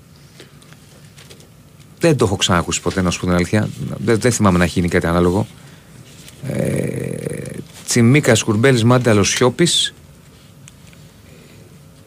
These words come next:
Είχαν δηλωθεί τιμωρημένα, δεν ήταν. Έβγαλε και μια ανακοίνωση η επο που παραδέχει το λάθος και λέει ότι πρόκειται για να αμφισβητεί το λάθος, ε, χωρίς να υπάρχει κάποια πρακτική, καμία πρακτική συνέπεια.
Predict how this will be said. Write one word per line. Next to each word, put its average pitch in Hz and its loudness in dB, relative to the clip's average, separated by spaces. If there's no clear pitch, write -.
Είχαν 131 4
δηλωθεί 113 4
τιμωρημένα, 120 4
δεν 147 4
ήταν. 82 0
Έβγαλε 120 4
και 95 4
μια 104 4
ανακοίνωση 95 2
η 120 4
επο 127 2
που - -4
παραδέχει 98 2
το 95 -2
λάθος 98 -2
και - -2
λέει 92 4
ότι 87 -2
πρόκειται 98 0
για 90 2
να 85 2
αμφισβητεί 90 -4
το 90 4
λάθος, 92 2
ε, 123 -4
χωρίς 107 2
να 113 6
υπάρχει 104 2
κάποια 107 0
πρακτική, 101 0
καμία 104 4
πρακτική - -4
συνέπεια. 110 2